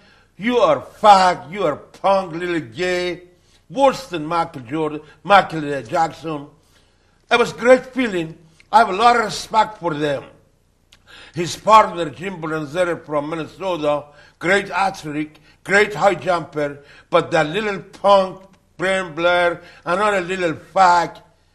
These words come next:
worse than Michael Jackson. And I didn't like him. I didn't like his attitude. He was a punk. I can break his fucking back, break his back, make him humble, and then fuck his ass.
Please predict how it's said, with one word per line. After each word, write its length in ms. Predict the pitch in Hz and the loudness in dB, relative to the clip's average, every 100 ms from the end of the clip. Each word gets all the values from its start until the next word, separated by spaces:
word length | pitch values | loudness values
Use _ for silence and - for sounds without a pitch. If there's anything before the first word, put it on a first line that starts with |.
| _ | _
worse 380 | 139 220 226 220 | -4 0 0 -2
than 180 | 170 151 | -10 -6
Michael 360 | 175 170 160 131 | -4 -4 -6 -14
Jackson. 800 | 113 170 160 - - 131 127 131 _ _ _ _ _ _ _ _ 156 | -2 0 0 -4 -14 -12 -12 -16 _ _ _ _ _ _ _ _ -4
And 140 | 151 | -2
I 100 | 151 | -2
didn't 340 | 165 180 175 | -2 -8 -6
like 280 | 170 175 175 | -4 -4 -6
him. 240 | 180 170 - | -12 -14 -10
I 60 | 139 | -8
didn't 320 | 160 165 160 | -8 -8 -8
like 180 | 160 135 | -8 -10
his 180 | 120 | -8
attitude. 640 | 151 156 156 - 160 156 156 _ _ | -4 -4 -6 -8 -6 -6 -12 _ _
He 120 | 220 | -10
was 280 | 180 151 - | -8 -8 -10
a 60 | 127 | -16
punk. 640 | _ - 175 175 170 170 - _ _ _ | _ -4 0 0 -2 -12 -20 _ _ _
I 120 | 196 233 | -6 -4
can 280 | 196 185 | -4 -6
break 260 | 139 175 151 | -6 -8 -8
his 120 | 123 | -16
fucking 540 | - 180 170 160 131 123 | -10 -8 -6 -8 -8 -2
back, 420 | 170 165 151 - _ _ _ _ _ _ _ - | 0 0 -2 -8 _ _ _ _ _ _ _ -4
break 280 | 226 294 302 | 6 8 8
his 240 | 214 160 | 0 -10
back, 440 | 120 226 214 - 160 | 6 10 10 8 0
make 300 | 202 254 - | 0 0 -2
him 160 | 254 | -10
humble, 600 | 180 190 233 196 208 185 - - | -2 0 0 0 -2 -2 -6 -2
and 240 | 185 180 | -2 2
then 240 | 180 302 - - | 6 6 6 0
fuck 280 | 254 233 | 2 2
his 180 | 190 151 | -4 -6
ass. 440 | 160 139 - - | -2 -2 -4 -14